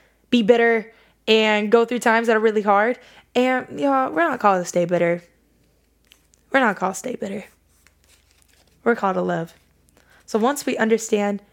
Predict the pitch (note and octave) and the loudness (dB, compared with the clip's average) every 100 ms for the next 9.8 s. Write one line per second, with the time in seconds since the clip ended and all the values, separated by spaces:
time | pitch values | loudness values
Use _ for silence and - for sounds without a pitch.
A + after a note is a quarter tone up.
0 | _ _ _ _ - A3+ - A#3+ A3+ A#3 | _ _ _ _ -2 0 0 -2 0 0
1 | A#3+ B3 B3 - A#3+ B3 A3+ G#3+ - A3+ | 0 0 0 0 0 0 -2 -4 -2 -2
2 | G3 G3+ F#3 F#3 - G#3 - - - G#3+ | 0 0 0 -2 -2 -2 -2 -8 -2 0
3 | F#3+ F#3 F#3 F#3 - F#3+ - _ _ _ | 2 0 -2 -2 -4 -6 -10 _ _ _
4 | _ _ - A#3 G#3 G3 G3+ G#3+ - - | _ _ -4 -2 0 -4 -4 -8 -6 -8
5 | - - - - - - - D4+ A#2 - | -10 -20 -20 -20 -20 -4 0 0 -2 -6
6 | - _ _ - _ _ _ _ _ _ | -20 _ _ -20 _ _ _ _ _ _
7 | _ _ _ _ - - A#3 A#3 F4 F#4+ | _ _ _ _ -12 0 2 4 4 4
8 | G4 F#4+ E4 F#4 F#4+ F#4 F#4 F4+ - - | 4 2 4 2 2 0 0 -2 -10 -8
9 | - D#4+ F4+ F#4 F#4 D#4+ A#3+ | 0 0 2 -2 0 0 0